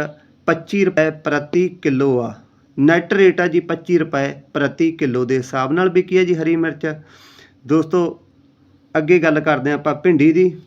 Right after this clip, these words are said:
ਜਿਹੜੀ ਦੋਸਤੋ ਬਾਬਾ ਜੀ ਭਿੰਡੀ ਲਈ ਬੈਠੇ ਨੇ, ਇਹਦਾ ਰੇਟ ਉਹੀ ਸੇਮ ਰਿਹਾ ਕੱਲ੍ਹ ਵਾਲਾ, ਜਾਣੀ ਕਿ ਪੱਚੀ ਰੁਪਏ ਪ੍ਰਤੀ ਕਿਲੋ ਦੇ ਹਿਸਾਬ ਨਾਲ ਵਿਕੀ ਹੈ ਜੀ। ਦੋਸਤੋ ਕੱਦੂ ਦੇ ਰੇਟ ਦੀ ਗੱਲ ਕਰੀਏ ਤਾਂ ਚਾਲੀ ਰੁਪਏ ਪ੍ਰਤੀ ਕਿਲੋ ਦੇ ਹਿਸਾਬ ਨਾਲ ਵਿਕਿਆ ਜੀ।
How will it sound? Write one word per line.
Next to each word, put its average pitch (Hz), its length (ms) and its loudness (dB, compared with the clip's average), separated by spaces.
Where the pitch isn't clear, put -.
ਜਿਹੜੀ 151 160 0
ਦੋਸਤੋ 156 300 0
ਬਾਬਾ 143 280 0
ਜੀ 156 140 2
ਭਿੰਡੀ 151 300 0
ਲਈ 156 180 2
ਬੈਠੇ 147 340 -4
ਨੇ, 147 200 -6
ਇਹਦਾ 170 260 2
ਰੇਟ 160 200 0
ਉਹੀ 151 220 2
ਸੇਮ 147 320 0
ਰਿਹਾ 165 240 -2
ਕੱਲ੍ਹ 160 220 0
ਵਾਲਾ, 156 300 2
ਜਾਣੀ 143 240 2
ਕਿ 143 140 0
ਪੱਚੀ 170 480 -2
ਰੁਪਏ 143 340 -2
ਪ੍ਰਤੀ 143 400 -2
ਕਿਲੋ 131 320 -4
ਦੇ 127 160 0
ਹਿਸਾਬ 135 440 -2
ਨਾਲ 175 200 2
ਵਿਕੀ 185 320 0
ਹੈ 185 100 4
ਜੀ। 185 200 0
ਦੋਸਤੋ 156 360 -2
ਕੱਦੂ 165 340 4
ਦੇ 185 120 8
ਰੇਟ 170 180 2
ਦੀ 151 180 0
ਗੱਲ 151 180 2
ਕਰੀਏ 151 260 0
ਤਾਂ 156 160 -2
ਚਾਲੀ 165 420 2
ਰੁਪਏ 151 160 0
ਪ੍ਰਤੀ 151 320 -2
ਕਿਲੋ 175 240 0
ਦੇ 180 100 2
ਹਿਸਾਬ 175 360 2
ਨਾਲ 175 180 2
ਵਿਕਿਆ 170 220 -2
ਜੀ। 170 180 0